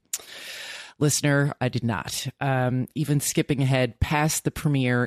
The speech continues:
in the hopes that the talent would unstiffen a tad, I could not get much further than eight or ten minutes in. Uh, speaking of the show notes, we will link to Stuart Heritage's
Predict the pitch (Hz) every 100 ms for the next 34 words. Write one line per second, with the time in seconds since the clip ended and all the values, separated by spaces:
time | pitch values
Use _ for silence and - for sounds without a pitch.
0 | - 127 123 151 139 131 - 131 131 -
1 | 143 131 123 - 127 120 123 127 - -
2 | 233 190 165 - - 123 107 113 139 180
3 | 139 147 147 139 139 - 180 160 151 143
4 | 139 139 - 139 131 123 123 - 131 -
5 | - 139 127 120 117 - 135 131 131 135
6 | - - - - - - 139 135 135 131
7 | - - 190 170 139 131 139 127 123 123
8 | - - 143 139 131 131 - - 127 123
9 | - - 147 135 123 135 139 131 131 143
10 | 123 123 117